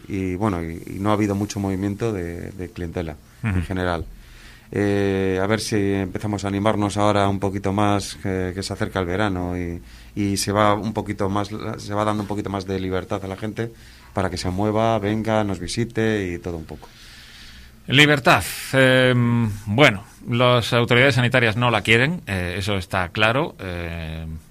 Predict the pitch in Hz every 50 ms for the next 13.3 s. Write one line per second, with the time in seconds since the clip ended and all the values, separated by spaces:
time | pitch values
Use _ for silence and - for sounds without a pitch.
0 | - - - 101 - - 107 104 104 98 - 101 92 95 98 95 95 92 90 -
1 | 113 110 104 - - 92 90 90 90 87 - 104 101 98 - 85 82 101 127 120
2 | 101 90 82 85 113 123 123 120 - - 82 85 85 82 - 90 87 87 85 87
3 | 87 85 85 78 69 58 - 71 80 90 85 87 90 - 131 131 127 - 90 87
4 | 92 92 92 101 120 123 104 101 101 101 98 95 104 101 76 73 87 98 107 107
5 | 92 120 131 127 120 113 101 104 - - 104 98 98 107 127 127 117 104 101 104
6 | 104 107 104 104 95 92 - 87 87 87 131 135 127 - 110 107 107 - - -
7 | - - - - - - - - - - - - 110 110 110 107 104 101 98 101
8 | 101 78 82 104 - 123 110 107 95 107 101 101 98 98 90 90 101 104 101 98
9 | 104 98 98 95 107 101 95 - - 107 98 95 95 98 98 98 92 92 90 87
10 | 85 82 87 - 131 127 117 104 98 - - 95 95 113 117 107 - - - -
11 | 120 120 120 131 143 135 127 127 131 123 147 147 143 - - - - - - -
12 | - - - - - - - - 110 110 113 98 113 113 120 127 123 123 120 110
13 | 107 104 101 101 101 95